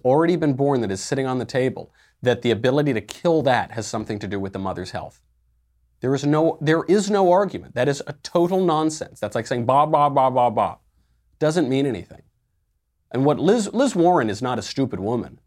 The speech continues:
She knows that. And she is just so radical that she thinks that it is p-, perfectly within a woman's right to kill a baby if she doesn't like him.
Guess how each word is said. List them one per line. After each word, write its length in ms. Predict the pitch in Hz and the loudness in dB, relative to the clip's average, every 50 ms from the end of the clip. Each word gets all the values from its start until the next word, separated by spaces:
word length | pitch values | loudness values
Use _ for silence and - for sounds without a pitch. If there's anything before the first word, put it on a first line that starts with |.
| _ _ | _ _
She 180 | - - 185 | -8 -4 0
knows 360 | 180 170 170 190 208 196 - - | 2 2 4 4 2 0 -2 -6
that. 300 | 80 69 - 62 - _ _ _ _ _ _ - | -8 -8 -10 -14 -18 _ _ _ _ _ _ -6
And 140 | 107 117 | -6 -6
she 400 | - - - - - 185 185 202 | -6 -6 -8 -4 -2 -2 0 0
is 180 | 202 190 156 127 | 0 0 -2 -4
just 600 | 127 117 - 147 135 127 131 - - - - - _ _ _ _ _ _ _ _ _ _ _ _ _ _ _ _ _ - | -6 -4 0 2 2 2 0 -2 -8 -16 -18 -20 _ _ _ _ _ _ _ _ _ _ _ _ _ _ _ _ _ -12
so 480 | - - - - - 233 220 240 240 | -8 -6 -6 -2 0 2 2 2 4
radical 640 | 214 196 170 160 160 143 117 - - - - - _ _ _ _ _ _ _ _ _ _ _ - | 4 4 4 4 2 0 -2 -6 -8 -16 -16 -18 _ _ _ _ _ _ _ _ _ _ _ -2
that 160 | 135 135 127 | 0 0 0
she 320 | - - - - 175 196 190 | 0 -2 -4 -2 -2 -2 -2
thinks 440 | 190 - 143 113 107 104 - - - | -2 -2 -2 -2 -2 -6 -8 -6 -2
that 300 | 127 117 104 95 - _ _ _ _ _ _ _ - | 2 2 2 2 -2 _ _ _ _ _ _ _ -6
it 120 | 131 120 113 | -4 -4 -4
is 140 | 104 - | -6 -8
p-, 60 | - _ - - - _ - | -12 _ -20 -20 -20 _ -16
perfectly 500 | - - 180 185 185 190 - - 127 104 | -8 -6 -4 -4 -2 -4 -4 -2 -2 -4
within 280 | 95 98 101 117 107 | -4 -6 -6 -6 -6
a 40 | 101 | -6
woman's 400 | 101 104 104 110 107 104 104 92 | -4 -4 -4 -4 -4 -6 -6 -6
right 320 | 98 90 80 71 64 67 _ _ _ _ _ _ _ _ _ _ | -8 -8 -8 -10 -12 -16 _ _ _ _ _ _ _ _ _ _
to 80 | - 127 | -12 -10
kill 280 | - - - 151 156 | -4 0 0 2 2
a 40 | 147 | 2
baby 360 | 123 117 107 98 95 - 98 | 0 0 0 0 -2 -4 -6
if 80 | 98 - | -6 -6
she 100 | - 113 | -6 -6
doesn't 240 | 101 101 - 117 101 | -6 -6 -6 -6 -4
like 220 | 113 131 143 - | -4 -4 -6 -6
him. 120 | - - | -10 -18